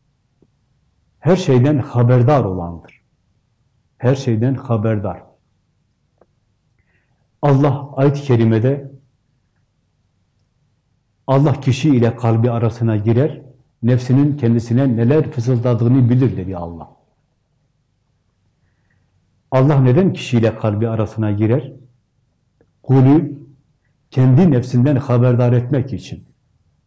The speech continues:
Allah oraya tecelli ediyorsa,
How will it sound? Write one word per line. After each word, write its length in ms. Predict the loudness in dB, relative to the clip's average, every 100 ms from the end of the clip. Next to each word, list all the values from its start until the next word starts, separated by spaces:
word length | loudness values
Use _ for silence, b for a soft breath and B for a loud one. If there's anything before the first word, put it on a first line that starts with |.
| _ _ _ _ _ _ _ _ _ _ _ _ _ _ _ _ _ _ _
Allah 280 | -4 -2 -2
oraya 300 | -2 -2 -2
tecelli 400 | -4 -4 -2 0
ediyorsa, 640 | 0 2 0 0 -4 -6